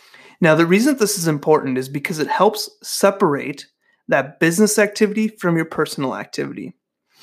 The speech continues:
And when we really look into this, let's imagine that in the event of an audit, you have combined financials. You have a business account, or you have all your business activity wrapped up into your personal account.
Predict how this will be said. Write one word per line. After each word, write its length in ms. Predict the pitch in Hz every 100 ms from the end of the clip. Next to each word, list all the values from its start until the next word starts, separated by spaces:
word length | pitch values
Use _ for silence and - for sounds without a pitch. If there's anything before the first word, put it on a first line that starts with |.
| - - -
And 100 | 180
when 140 | 180
we 80 | 165
really 260 | 180 277
look 260 | 262 160 151
into 280 | 156 170 151
this, 420 | 113 - - - _ _ _
let's 220 | 180 220 -
imagine 440 | 220 180 175 175
that 80 | 156
in 120 | 139
the 80 | 131
event 240 | 135 175
of 80 | 185
an 140 | 180
audit, 340 | 135 123 135 - _ _ -
you 160 | 170
have 240 | 175 170 -
combined 580 | 180 151 139 131 143 143
financials. 760 | 131 120 113 117 - - - _ _ -
You 120 | 165
have 100 | 139
a 40 | 135
business 400 | 151 175 190 196
account, 460 | 185 185 180 175 _ _ _ -
or 60 |
you 140 | 156 156
have 100 | 139
all 180 | 143
your 140 | 190 196
business 640 | 151 - 160 165 190 185
activity 720 | 180 - 185 151 139 135 139 _ _ _ _
wrapped 400 | - 143 151 -
up 140 | 160 -
into 200 | 147 151
your 80 | 131
personal 420 | - 131 131 120
account. 440 | - 131 73 -